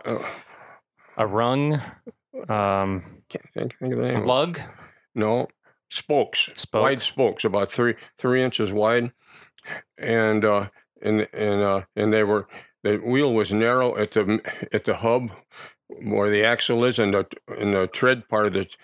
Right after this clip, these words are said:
Speaker 1: track, uh, wheel was wide, so they were on an angle coming out from the middle.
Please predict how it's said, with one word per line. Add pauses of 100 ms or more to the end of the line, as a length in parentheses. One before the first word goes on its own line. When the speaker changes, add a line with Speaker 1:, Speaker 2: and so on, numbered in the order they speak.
(340)
Speaker 1:
track,
uh,
wheel
was
wide,
so
they
were
on
an
angle (360)
coming
out
from
the
middle.